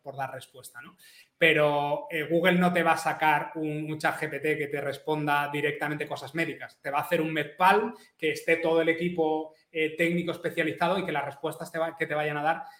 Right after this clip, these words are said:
eh, vayan a estar más, más seguras, ¿no? Hay, hay ciertas barreras que creo que sí que,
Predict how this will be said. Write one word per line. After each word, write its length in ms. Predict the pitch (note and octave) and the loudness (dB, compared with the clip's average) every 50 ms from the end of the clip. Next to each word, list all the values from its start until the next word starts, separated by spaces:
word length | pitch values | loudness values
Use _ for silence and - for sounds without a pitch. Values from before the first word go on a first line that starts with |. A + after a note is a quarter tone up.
| _ _ _ | _ _ _
eh, 260 | D3+ C#3+ C#3+ C#3+ C#3+ | -12 -10 -10 -10 -2
vayan 260 | - D3+ D3+ D#3+ D#3+ | -2 0 0 0 0
a 20 | D#3 | -4
estar 260 | C3 - D#3+ D3+ D3 | -4 -2 -2 -2 -2
más, 560 | D3 D3 C#3+ C#3+ C#3 C#3+ C#3 C3+ - - - _ _ _ _ - - _ _ _ - D3 - - | 0 0 0 0 0 -2 -4 -6 -8 -14 -18 _ _ _ _ -20 -20 _ _ _ -20 -20 -16 -2
más 200 | D3 E3 D#3 - | 0 0 0 2
seguras, 460 | - E3+ D3+ D3+ D#3 C#3+ B2 A#2+ A#2+ | 0 0 2 2 2 0 0 -4 -4
¿no? 140 | D#3 E3 E3+ | -2 0 2
Hay, 140 | E3+ D#3+ E3 D#3+ | 2 2 0 -2
hay 180 | D3+ D#3 D3+ D3+ | -2 -4 -4 0
ciertas 320 | - F3 F3 F3 F3+ E3+ | 0 0 2 2 0 0
barreras 360 | - E3 D#3+ D#3+ E3+ F3+ F3 - | 2 2 2 2 2 0 -2 -2
que 140 | - D3+ | -6 -8
creo 220 | - D3+ D#3+ D3+ D3+ | -4 -2 -2 -2 -2
que 80 | D#3+ | -4
sí 320 | C#3+ - - - E3 D#3 D#3+ | -4 -6 -6 -10 -12 -12 -6
que, 460 | - D#3 D3+ D3 D3 C#3+ C#3 B2+ - | -2 0 0 0 0 -4 -6 -10 -14